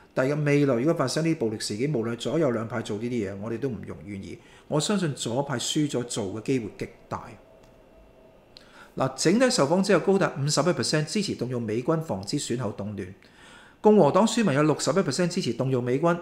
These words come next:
高於民主黨選民嘅五十一percent。即係無論如何，都係過半數嘅人士，中橫左右兩派都係支持出動美軍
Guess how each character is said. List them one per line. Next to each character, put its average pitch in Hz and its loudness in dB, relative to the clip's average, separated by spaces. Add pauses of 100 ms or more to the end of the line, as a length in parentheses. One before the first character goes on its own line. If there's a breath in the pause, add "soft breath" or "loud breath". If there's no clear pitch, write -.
(120)
高 196 4
於 196 6
民 113 -2
主 139 -2
黨 143 0
選 139 -4
民 117 -4
嘅 160 -8
五 120 -4
十 131 -4
一 120 -4
percent。 139 -2 (320 loud breath)
即 285 0
係 233 4
無 143 6
論 156 4 (120)
如 123 0
何， 117 0
都 220 0
係 208 0 (240)
過 165 8
半 160 2
數 147 0
嘅 131 2
人 98 -6
士， 101 -6 (340 loud breath)
中 233 0
橫 98 -2 (340)
左 131 2
右 120 0
兩 113 -6
派 127 -4 (460 loud breath)
都 226 2
係 160 4 (180)
支 226 0
持 98 -6
出 - -2
動 120 -2
美 104 -4
軍 139 0